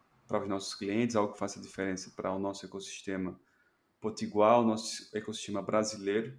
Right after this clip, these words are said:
e algo que a gente possa contar pra, pra os nossos netos e, e filhos no futuro, né? Algo que a gente se orgulhe de ter participado de alguma maneira. Tanto como um sócio, um C-level, quanto como um, um colaborador, um, um racer da vida, ou até mesmo como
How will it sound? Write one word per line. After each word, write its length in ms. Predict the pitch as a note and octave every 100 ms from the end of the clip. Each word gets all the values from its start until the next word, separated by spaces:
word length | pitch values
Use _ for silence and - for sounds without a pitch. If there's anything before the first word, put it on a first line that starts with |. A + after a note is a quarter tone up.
| -
e 120 | A#2+
algo 400 | C3 C#3 C#3 C#3+
que 120 | -
a 60 | C#3+
gente 260 | C#3 C3+
possa 360 | - C3 C3 C3
contar 380 | B2+ B2+ A#2 A#2
pra, 400 | A#2+ A#2+ B2+ A#2+
pra 200 | A#2+ A#2
os 160 | A2+ G#2+
nossos 520 | G#2+ G#2+ - G#2 F#2+
netos 400 | G#2 A2 A2+ A2
e, 260 | A2 G#2
e 60 | A2
filhos 320 | - G#2+ G#2+
no 100 | A2
futuro, 420 | A2+ - A2 F#2+
né? 120 | F2+ E2+
Algo 120 | F#2
que 80 | F#2+
a 40 |
gente 240 | G2 F#2+
se 200 | - -
orgulhe 280 | G#2+ G#2+ G2+
de 140 | - -
ter 60 |
participado 600 | G2 G2 - - - F2+
de 60 | F2+
alguma 180 | F#2 G2
maneira. 360 | G#2 G2 F#2 - _ _ _ _ -
Tanto 240 | C#3+ B2
como 540 | - A#2+ A2+ A2 G#2 - _ _ _ _ _
um 100 | F#3+
sócio, 420 | D3 - C3 B2+ B2+
um 20 |
C-level, 600 | B2+ G#2+ G#2+ A2+ A2+ A2
quanto 360 | - A2 A2+
como 720 | - G#2+ G#2 G2+ F#2+ G2 - -
um, 260 | G2 F#2+
um 40 | G#2
colaborador, 920 | - G2+ G2 G2 E2+ G2 G#2 G2+ -
um, 220 | G2 F#2+
um 180 | G2+ F#2+
racer 360 | F#2 F#2+ - F2+
da 80 |
vida, 260 | F2 G2 G#2
ou 60 | A2+
até 140 | G#2
mesmo 260 | G2 G#2 -
como 340 | G#2+ G#2+